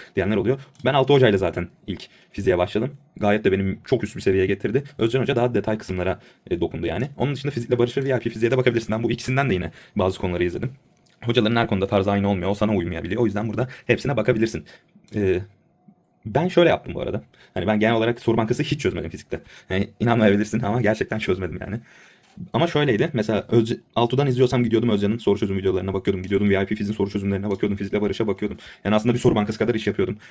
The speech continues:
Ee, soru bankalarında her soru güzel değil ama bu hocaların genellikle çözdüğü her soruda bir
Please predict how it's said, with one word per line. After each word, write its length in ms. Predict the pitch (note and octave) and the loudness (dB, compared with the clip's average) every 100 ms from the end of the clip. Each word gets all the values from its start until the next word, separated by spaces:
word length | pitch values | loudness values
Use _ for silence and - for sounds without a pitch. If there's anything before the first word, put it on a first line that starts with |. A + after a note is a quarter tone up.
| - _ G2+ | -20 _ 0
Ee, 220 | F#2+ F2+ | 2 0
soru 180 | - A#2 | 0 4
bankalarında 540 | C#3 B2+ B2 B2+ D#3 - _ _ | 4 6 4 2 -2 -4 _ _
her 140 | - | -2
soru 180 | - A#2 | 2 2
güzel 220 | G#2+ G#2+ | 4 2
değil 140 | G2+ A2 | 2 2
ama 180 | A2 A#2 | 0 4
bu 60 | B2 | 2
hocaların 320 | G#2+ A2+ A#2+ | 2 0 0
genellikle 260 | G#2+ G#2+ | 0 -2
çözdüğü 300 | G2+ G2+ G2 F#2+ | -2 -2 -2 -4
her 100 | G#2 | -4
soruda 280 | - F#2+ G#2 | -2 -4 -2
bir 140 | A2 | -2